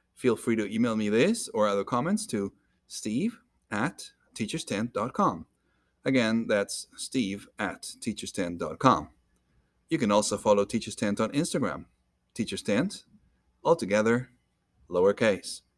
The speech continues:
And let's not forget the words of Emery Austin, who said,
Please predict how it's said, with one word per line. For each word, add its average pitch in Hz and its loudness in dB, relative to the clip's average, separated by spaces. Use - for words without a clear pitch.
And 120 6
let's 120 4
not 113 2
forget 107 0
the 104 -2
words 104 0
of 101 -6
Emery 120 2
Austin, 107 0
who 113 -6
said, 101 2